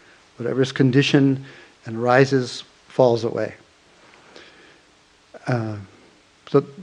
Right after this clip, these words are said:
th-, that also hit Siddhartha pretty hard, and he took that back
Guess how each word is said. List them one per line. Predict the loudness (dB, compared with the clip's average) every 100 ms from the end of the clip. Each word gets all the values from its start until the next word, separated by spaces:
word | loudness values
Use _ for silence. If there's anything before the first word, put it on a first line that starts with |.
| -14
th-, | -8 2
that | 6
also | 6 6 4
hit | 6 0 -2 -14 _
Siddhartha | -8 -6 -4 -6 -6 -6
pretty | -6 -8
hard, | -6 -4 -2 -4
and | -6 -8 -10 -20 _ _ _ _ _ _ _ _ _ _ _ _ _
he | -8
took | 2 2 6
that | 2 2
back | -6 -6 -10 -14